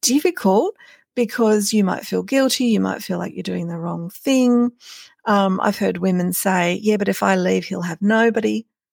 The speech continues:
Really? No. He'll have many other people,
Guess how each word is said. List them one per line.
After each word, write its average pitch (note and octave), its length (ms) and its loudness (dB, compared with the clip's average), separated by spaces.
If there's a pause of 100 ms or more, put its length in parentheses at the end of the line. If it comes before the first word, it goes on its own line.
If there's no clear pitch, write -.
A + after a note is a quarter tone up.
(560)
Really? C4+ 520 2 (960)
No. G3+ 460 2 (1040)
He'll G#3+ 240 -2
have G3 480 0 (460)
many B3+ 280 4
other F3 220 -4
people, A#3+ 540 -2